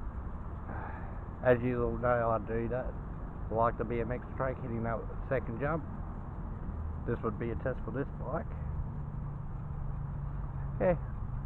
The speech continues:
Oh well. Let's hit it before the rain hits us. Get the tests off the jumps out of the way. Right. Let's get over there.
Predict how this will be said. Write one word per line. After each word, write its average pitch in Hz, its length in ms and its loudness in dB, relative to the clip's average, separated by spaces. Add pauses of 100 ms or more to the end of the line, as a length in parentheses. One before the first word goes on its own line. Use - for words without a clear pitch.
(440)
Oh 156 100 6
well. 123 160 4 (1500)
Let's 151 200 10
hit 135 100 8
it 131 100 6
before 120 300 4
the 120 60 4
rain 117 240 4
hits 113 200 2 (200)
us. 117 200 6 (1500)
Get 147 120 6
the 113 60 0
tests 117 380 6
off 110 200 8
the 113 60 2 (100)
jumps 110 300 4
out 113 180 4
of 104 100 0
the 110 60 -2
way. 107 220 4 (540)
Right. 107 200 2 (1700)
Let's 113 160 0
get 127 140 4
over 113 200 4
there. 101 200 0